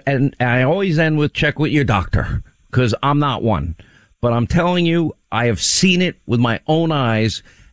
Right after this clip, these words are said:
and there's not a single person I know, vaccinated, unvaccinated, older, unvaccinated, multiple comorbidities,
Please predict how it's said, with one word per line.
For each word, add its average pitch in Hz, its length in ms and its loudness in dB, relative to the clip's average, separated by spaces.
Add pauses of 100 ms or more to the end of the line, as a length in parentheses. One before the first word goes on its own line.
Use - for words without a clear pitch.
and 120 120 0
there's 117 140 2
not 139 160 2
a 104 60 0
single 214 540 0
person 160 420 0
I 143 140 2
know, 95 380 0 (120)
vaccinated, 113 920 0 (120)
unvaccinated, 113 960 0 (280)
older, 165 600 0
unvaccinated, 127 1040 0
multiple 139 680 0
comorbidities, 110 1080 0